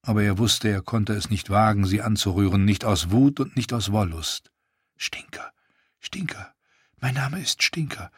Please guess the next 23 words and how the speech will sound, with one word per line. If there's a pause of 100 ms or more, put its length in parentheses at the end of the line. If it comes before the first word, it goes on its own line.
(260)
Ich
darf
meinen
Namen
nicht
vergessen.“ (1040)
Er
sprang
auf
und
humpelte
wortlos
auf
seinen
verstümmelten
Füßen
zur
Tür. (1500)
Draußen
schneite
es
immer
noch.